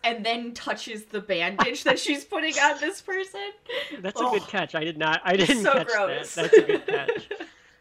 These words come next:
Speaker 2: So she's a bad nurse, is what we're finding out. A-, and all, the entire faculty sucks. Like, they're all the type of s-, teachers that are just like, "Give me my tenure.
Speaker 1: In it for themselves.
Speaker 2: I'm trying to get through this. I'm <laughs> trying to just retire with my pension."
Speaker 1: Yep.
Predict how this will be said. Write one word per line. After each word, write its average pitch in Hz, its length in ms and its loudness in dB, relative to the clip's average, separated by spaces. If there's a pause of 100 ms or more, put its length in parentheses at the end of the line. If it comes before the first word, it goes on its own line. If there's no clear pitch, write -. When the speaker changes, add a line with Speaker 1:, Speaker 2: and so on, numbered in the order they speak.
(600)
Speaker 2:
So 196 280 0
she's 220 460 -6
a 196 100 0
bad 190 380 2
nurse, 151 440 -8
is 165 200 -10
what 170 100 -2
we're 165 100 -4
finding 156 320 -4
out. 143 380 -6
A-, 202 200 0
and 214 220 -2
all, 269 300 6
the 247 180 2
entire 247 400 2
faculty 160 400 -6
sucks. - 480 -20 (520)
Like, 190 380 -2
they're 202 200 0
all 202 360 4
the 220 100 2
type 196 280 -2
of 190 140 -8
s-, - 180 -16
teachers 160 640 -8
that 160 180 -2
are 156 100 -4
just 156 240 -8
like, 143 280 -6 (260)
"Give 170 160 -4
me 185 140 -2
my 170 340 -2
tenure. 147 460 -8
Speaker 1:
In 240 140 -2
it 226 100 -6
for 240 100 -8
themselves. 170 340 -8
Speaker 2:
I'm 156 60 -6
trying 160 300 -4
to 165 60 -8
get 170 180 -6
through 147 220 -14
this. 135 500 -16 (160)
I'm 151 100 -8
<laughs> - 0 -
trying - 540 -6
to 202 140 -4
just - 280 -10
retire 165 400 -2
with 151 160 -8
my 151 140 -4
pension." 139 560 -10
Speaker 1:
Yep. - 160 -6